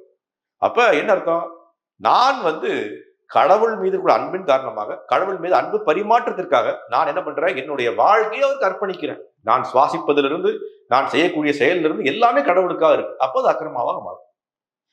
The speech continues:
அதுல என்ன ஆகும்? எதுலையுமே வந்து பாசிட்டிவ், நெகட்டிவ்ன்ற ஒரு பேலன்ஸ் ஷீட்டே வரப்போறது இல்லை. நான் முன்னாடியே சொன்னேன், நம்மளுடைய பாவ புண்ணியங்கள்ன்றது பேலன்ஸ் ஷீட்டோட கொஞ்சம் வந்து வித்தியாசம். இன்னைக்கு என்ன பண்ணீங்கன்னா, நல்லது செஞ்சீங்க அப்படின்னா புண்ணியம்ன்ற அக்கவுண்ட் ஏறும்,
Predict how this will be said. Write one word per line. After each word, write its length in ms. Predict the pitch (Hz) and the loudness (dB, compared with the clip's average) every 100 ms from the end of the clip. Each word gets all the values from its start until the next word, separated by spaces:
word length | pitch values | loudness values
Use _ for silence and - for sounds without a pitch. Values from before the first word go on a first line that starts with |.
| - | 2
அதுல 260 | 123 214 | 4 4
என்ன 120 | 196 220 | 4 2
ஆகும்? 500 | 185 170 170 - 135 | 2 0 -4 -6 -4
எதுலையுமே 300 | 135 175 175 | -2 -2 -4
வந்து 180 | 202 | -2
பாசிட்டிவ், 520 | 214 170 208 - 196 147 | 2 2 2 -4 -4 -4
நெகட்டிவ்ன்ற 680 | 147 156 160 - 170 139 | -4 -4 -4 -4 0 2
ஒரு 140 | 127 117 | 2 0
பேலன்ஸ் 420 | 135 175 208 - | 2 2 0 -4
ஷீட்டே 0 | |
வரப்போறது 600 | 147 143 139 139 117 104 | -2 2 2 0 -4 -8
இல்லை. 160 | 92 - | -12 -8
நான் 0 | |
முன்னாடியே 320 | 131 135 180 | -6 -4 -4
சொன்னேன், 280 | 117 110 - _ _ _ _ - | -6 -8 -14 _ _ _ _ -2
நம்மளுடைய 320 | 160 156 - | 0 0 0
பாவ 320 | - 180 208 180 | 2 4 2 0
புண்ணியங்கள்ன்றது 800 | 180 156 147 170 - 202 139 - | -4 -6 -6 -6 -4 -2 -2 2
பேலன்ஸ் 360 | 143 190 - | 2 2 -2
ஷீட்டோட 360 | 160 147 120 110 | -6 -4 -4 -4
கொஞ்சம் 320 | 143 160 175 | -6 -4 -4
வந்து 160 | 135 - | -4 -6
வித்தியாசம். 440 | 123 151 147 - - _ _ _ _ _ _ _ _ | -4 -2 -2 -6 -18 _ _ _ _ _ _ _ _
இன்னைக்கு 280 | 127 139 127 | -4 0 2
என்ன 160 | 139 220 | 2 0
பண்ணீங்கன்னா, 340 | 190 160 220 | -2 -2 0
நல்லது 400 | 127 214 233 233 | 2 2 0 -2
செஞ்சீங்க 20 | |
அப்படின்னா 420 | - 160 143 143 | -6 -4 -4 -2
புண்ணியம்ன்ற 540 | 240 - 156 185 214 240 | -4 -4 -6 -4 0 0
அக்கவுண்ட் 340 | 180 170 165 | 2 0 0
ஏறும், 260 | 120 120 | -2 -2